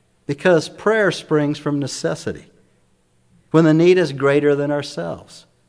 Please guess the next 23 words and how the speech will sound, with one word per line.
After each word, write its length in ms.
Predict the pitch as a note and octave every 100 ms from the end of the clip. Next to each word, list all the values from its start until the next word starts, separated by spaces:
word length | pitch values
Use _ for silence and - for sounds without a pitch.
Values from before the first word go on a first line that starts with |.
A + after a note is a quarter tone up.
| _ _ _ _
when 160 | D3 D3+
we 160 | F3
are 100 | E3+
pushed 360 | D#3+ F3+ F3 -
beyond 320 | D3+ D#3 D#3+
our 120 | D#3
limits, 600 | D#3 E3 E3+ - - - _ _ _ _ _
when 160 | - C#3
we 160 | D3+ E3
are 120 | D#3
at 140 | D3+
the 80 | C#3+
end 140 | D#3
of 60 | D#3+
the 120 | D#3+
ropes, 640 | E3+ F#3+ B2+ - - - _ _ -
what? 300 | G3 B2+ - _ _ _ _ _ _
We 140 | C#3 D3+
pray. 540 | D3 - G#3 G3 - _ _ _ _ _ _ _ _
That's 340 | C#3 D#3+ G3+ -
the 160 | A#3+
way 320 | G3 A#2+ A#2+ D3
God 580 | A#2+ A#2+ A#2 B2 D3+